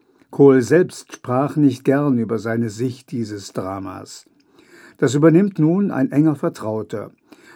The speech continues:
der frühere Bild-Chefredakteur Kai Diekmann, in einem Buch, aus dem der Stern Auszüge druckt. Wenn man im Petersdom nur wenige Treppenstufen in die vatikanischen Grotten hinabsteigt,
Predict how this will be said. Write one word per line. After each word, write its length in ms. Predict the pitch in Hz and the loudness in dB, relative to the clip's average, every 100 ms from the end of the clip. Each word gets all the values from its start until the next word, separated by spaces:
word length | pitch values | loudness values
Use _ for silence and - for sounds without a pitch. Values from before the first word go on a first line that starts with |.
| _ 147 | _ 0
der 100 | 127 | 2
frühere 680 | 135 139 143 135 131 123 | 4 6 6 6 6 4
Bild-Chefredakteur 1600 | - 170 151 131 - - - 139 135 120 123 120 - 123 127 135 - _ | 4 6 6 2 -6 -12 -4 -2 -2 -4 -4 -6 -2 0 0 -2 -12 _
Kai 200 | - 131 | -2 -2
Diekmann, 680 | 123 165 147 120 113 107 - _ _ - - - - | -2 -4 -6 -6 -8 -8 -12 _ _ -20 -20 -14 0
in 140 | 143 | 2
einem 240 | 160 175 113 | 2 0 0
Buch, 480 | 160 220 - - - | 0 0 -4 -8 -2
aus 320 | 170 - - | -2 -4 0
dem 480 | 143 151 156 151 147 - | 2 4 2 -4 -8 -6
der 100 | 127 | -6
Stern 540 | - 139 117 123 127 135 | -4 -6 -4 0 -2 -2
Auszüge 720 | 120 117 - - - 113 107 | -6 -8 -12 -16 -8 -8 -8
druckt. 500 | 98 101 - - - _ _ _ _ _ _ _ _ _ _ _ _ _ _ _ _ _ _ | -10 -14 -16 -20 -20 _ _ _ _ _ _ _ _ _ _ _ _ _ _ _ _ _ _
Wenn 200 | 131 127 | 0 2
man 180 | 123 127 | 4 2
im 160 | 139 123 | 0 2
Petersdom 720 | 151 170 127 - 143 117 113 | 2 4 2 0 0 2 4
nur 280 | 113 113 107 | 2 2 2
wenige 320 | 123 160 127 | 2 4 2
Treppenstufen 840 | - 143 143 123 - 127 135 139 131 | 0 -2 -2 -4 -2 -2 2 2 2
in 120 | 120 | 2
die 140 | 117 | 0
vatikanischen 800 | 113 110 131 - 117 107 - 123 | -2 -4 -6 -4 -4 -4 -4 -4
Grotten 340 | - 110 - 139 | -4 -8 -2 0
hinabsteigt, 960 | 127 135 135 135 - 135 139 165 - | 2 2 2 -2 -6 -4 -2 -6 -12